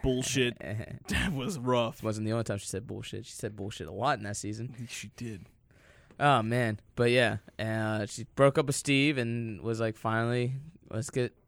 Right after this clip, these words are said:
Speaker 2: let's get some Jonathan action going."
Speaker 1: Hmm? I don't find Jonathan attractive at all.
Speaker 2: I
Speaker 1: At,
Speaker 2: mean
Speaker 1: I mean, like,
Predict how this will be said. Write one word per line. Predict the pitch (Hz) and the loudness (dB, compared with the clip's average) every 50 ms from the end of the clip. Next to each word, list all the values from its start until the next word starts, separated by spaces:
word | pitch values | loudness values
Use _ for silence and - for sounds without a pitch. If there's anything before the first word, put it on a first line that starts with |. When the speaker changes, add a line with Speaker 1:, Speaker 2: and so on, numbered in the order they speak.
| _ _ _ _ _ | _ _ _ _ _
Speaker 2:
let's | _ - - | _ -8 -6
get | 127 - | -4 -2
some | - 131 113 | -2 -2 0
Jonathan | 117 127 139 156 151 143 117 | 2 2 2 2 2 2 2
action | 113 113 110 - - 113 | 2 0 0 -2 -4 -2
going." | 110 113 110 107 107 104 104 - _ | 0 0 0 0 -2 -2 -4 -6 _
Speaker 1:
Hmm? | - 123 147 185 220 226 180 - _ _ _ _ _ _ _ _ _ _ _ - | -4 -4 -2 -2 -2 -4 -6 -10 _ _ _ _ _ _ _ _ _ _ _ -6
I | - | -4
don't | 240 403 440 - | -2 0 -2 0
find | - 220 240 220 156 | 2 2 2 4 6
Jonathan | 135 147 160 156 135 147 131 | 6 6 6 6 6 2 0
attractive | 120 110 - 131 127 127 - - 104 - - | 0 0 0 0 0 0 -2 -4 -10 -10 -2
at | - 127 131 | 0 2 4
all. | 120 113 113 104 - - _ _ _ _ _ _ _ _ _ _ _ _ _ _ _ _ _ _ _ _ _ _ _ _ _ _ _ _ | 4 4 2 2 0 -6 _ _ _ _ _ _ _ _ _ _ _ _ _ _ _ _ _ _ _ _ _ _ _ _ _ _ _ _
Speaker 2:
I | - 117 | 0 2
Speaker 1:
At, | 143 160 | 4 4
Speaker 2:
mean | 117 110 110 - | 4 2 2 4
Speaker 1:
I | 147 165 | 6 6
mean, | 175 165 160 | 6 6 6
like, | 147 135 - | 4 2 -2